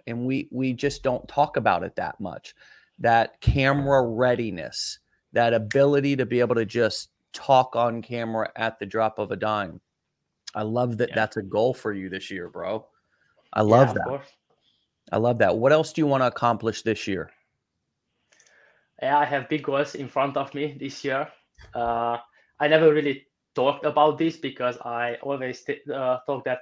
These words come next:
Speaker 2: "What if I don't achieve this?" But honestly, this year I want to take my online business to six figures, and I want to clear out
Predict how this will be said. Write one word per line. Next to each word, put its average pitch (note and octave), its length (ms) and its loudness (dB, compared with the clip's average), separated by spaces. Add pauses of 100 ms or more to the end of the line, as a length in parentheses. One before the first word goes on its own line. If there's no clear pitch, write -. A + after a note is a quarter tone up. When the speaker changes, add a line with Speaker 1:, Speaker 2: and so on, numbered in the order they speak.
(320)
Speaker 2:
"What C#3+ 180 -2
if C#3 140 -8
I B2 140 0
don't C3+ 220 -6
achieve C3 320 -10
this?" D#3+ 180 -4
But B2+ 300 -6 (600)
honestly, F3+ 340 4
this D#3+ 240 0
year D#3 120 0
I D3 80 8
want C#3+ 260 0
to C#3+ 60 -6
take C#3 280 -6
my C#3 140 -4
online C3+ 280 -2
business C3 320 -6
to C3 120 -16
six C#3 240 -10
figures, F3 420 -4 (1000)
and C#3 560 0
I C3 140 2
want C3+ 240 -2
to C3+ 100 -6
clear C#3 260 -2
out B2+ 200 2